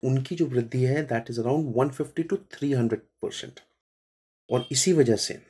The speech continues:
ये हुआ कि भाई, जो मौजूदा न्यूट्रिएंट बेस्ड सब्सिडी स्कीम है,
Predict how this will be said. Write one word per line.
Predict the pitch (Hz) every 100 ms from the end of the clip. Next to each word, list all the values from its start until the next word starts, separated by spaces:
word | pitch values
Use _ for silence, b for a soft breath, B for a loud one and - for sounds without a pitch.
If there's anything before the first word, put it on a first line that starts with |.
| _ _ _ _ _ -
ये | 120
हुआ | 127 131
कि | 131 131
भाई, | 143 175 - _ _
जो | - 110
मौजूदा | 104 104 101 127 147 151
न्यूट्रिएंट | 117 113 - 117
बेस्ड | 117 117
सब्सिडी | 117 - 107
स्कीम | 104 - 101 98
है, | 101 117